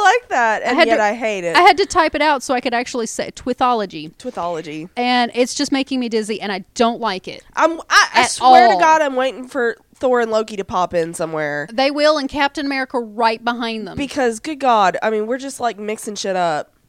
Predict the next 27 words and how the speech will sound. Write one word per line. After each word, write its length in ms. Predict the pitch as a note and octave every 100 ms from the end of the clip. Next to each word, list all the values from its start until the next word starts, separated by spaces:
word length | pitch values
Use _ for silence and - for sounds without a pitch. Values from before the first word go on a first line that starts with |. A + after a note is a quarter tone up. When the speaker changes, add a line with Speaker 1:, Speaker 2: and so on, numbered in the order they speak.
| _ _ _ _ _ _ _ _ _ _ -
Speaker 1:
And 240 | C#4 C4
so, 140 | - D4+
yeah, 200 | E4 D4
when 180 | C4+
you 120 | D4+ E4
say 220 | G4 F4+
the 120 | D#4+
Eye 160 | B3+ B3+
of 120 | -
Providence, 500 | A3+ A3+ G3+ D#3 - _
my 160 | A3 G#3
immediate 420 | G#3 A#3+ C4+ -
thought 280 | A#3+ A3 -
was 340 | G3+ F#3 F#3 - _ _ _ _
the 200 | G3 - -
eye 240 | A3 A#3+
on 140 | A#3
the 60 | G#3+
top 260 | C4+ G3+ G#3
of 60 |
the 100 | G3+
unfinished 480 | F#3+ G3 F#3+ F#3 -
pyramid 360 | B3 F#3 E3+ E3+
on 140 | E3
the 60 | E3
dollar 260 | D3 D3
bill. 320 | C#3+ - -